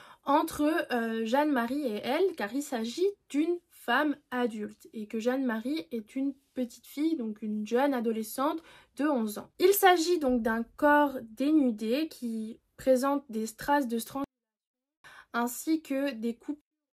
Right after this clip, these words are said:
au niveau du bas-ventre et des parties. Il s'agit d'Edwige Vallée. Edwige est une femme de trente-huit ans qui a été vue pour la dernière fois à Obernai à la fête de la musique. La femme a été droguée,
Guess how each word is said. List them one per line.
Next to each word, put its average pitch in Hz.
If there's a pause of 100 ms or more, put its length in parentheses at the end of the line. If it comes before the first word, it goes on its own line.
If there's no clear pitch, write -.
(140)
au 285
niveau 285
du 240
bas-ventre 226 (100)
et 254
des 233
parties. 240 (600)
Il 311
s'agit 254
d'Edwige 262
Vallée. 214
Edwige 339
est 240
une 254
femme 339
de 254
trente-huit 311
ans 247
qui 311
a 233
été 233
vue 330
pour 262
la 233
dernière 262
fois 262 (100)
à 320
Obernai 233
à 226
la 214
fête 302
de 240
la 226
musique. 226 (160)
La 277
femme 311
a 233
été 240
droguée, 240